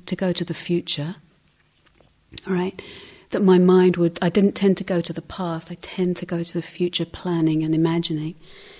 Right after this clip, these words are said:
She said, "But what I saw was, not only do I go to the future, I have conversations in the future with people. I even know where they're gonna be and what, you know, what we're wearing and what cafe we're in, and, and it's all gotten,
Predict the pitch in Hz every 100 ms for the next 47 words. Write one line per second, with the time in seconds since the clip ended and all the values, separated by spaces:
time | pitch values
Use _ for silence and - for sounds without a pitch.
0 | - - - _ _ - - - 185 196
1 | 185 190 247 240 - - 302 220 170 196
2 | - - 190 190 185 180 - _ _ _
3 | _ _ - 208 262 277 226 190 185 185
4 | 175 170 165 - 262 196 185 185 220 -
5 | 247 247 240 254 269 - 170 143 139 139
6 | 147 139 - 131 135 _ _ _ _ _
7 | - 147 - 143 - 139 139 _ _ _
8 | _ 185 202 208 202 185 185 202 202 220
9 | 214 247 254 - - _ _ _ _ _
10 | _ _ - 180 175 180 - - - 202
11 | 160 175 190 190 185 220 208 170 170 -
12 | - 214 - 175 170 165 165 165 165 170
13 | - - - - 208 214 - 226 226 233
14 | 226 214 214 - 196 190 190